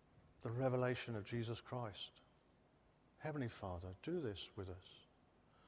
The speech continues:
<sighs> Astonish us. And we're asking, Lord, I am asking,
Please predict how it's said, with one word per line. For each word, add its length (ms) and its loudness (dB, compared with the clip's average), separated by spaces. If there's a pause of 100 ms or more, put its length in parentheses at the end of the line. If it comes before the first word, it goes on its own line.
(920)
<sighs> 440 -10
Astonish 680 2
us. 360 -8 (1400)
And 120 0
we're 120 8
asking, 380 6
Lord, 320 8 (640)
I 160 10
am 140 6
asking, 480 2